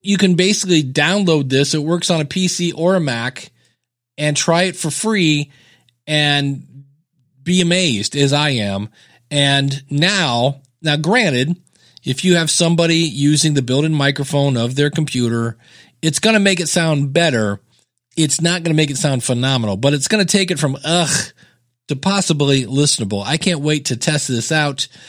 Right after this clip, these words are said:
and check it out. It's called Krisp, and there's a link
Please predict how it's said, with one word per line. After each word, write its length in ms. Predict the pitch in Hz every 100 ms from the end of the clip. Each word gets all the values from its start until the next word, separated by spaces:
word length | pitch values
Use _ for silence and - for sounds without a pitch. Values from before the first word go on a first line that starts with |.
| - -
and 320 | - 131 127
check 280 | 123 - 196
it 80 | 180
out. 320 | 156 143 135
It's 200 | 151 135
called 360 | - 165 151 135
Krisp, 520 | - 226 226 - 180 - - -
and 100 | 156
there's 160 | 151
a 60 | 135
link 480 | 135 165 170 -